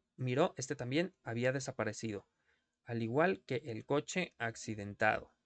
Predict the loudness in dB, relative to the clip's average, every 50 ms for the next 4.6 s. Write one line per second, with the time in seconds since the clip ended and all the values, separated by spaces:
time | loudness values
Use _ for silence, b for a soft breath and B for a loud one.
0 | _ _ _ _ -20 -16 -12 -8 -6 -6 -6 -6 -6 -10 -10 -14 _ -20 _ _
1 | _ _ _ _ _ _ _ _ _ -4 -4 -2 2 4 6 6 6 6 2 2
2 | 2 2 2 0 0 0 2 2 2 4 4 4 2 0 -2 -2 -2 0 0 0
3 | 0 0 2 2 2 2 2 0 0 -2 0 0 2 2 2 0 2 2 2 2
4 | 2 0 -4 -4 0 2 2 2 2 0 -4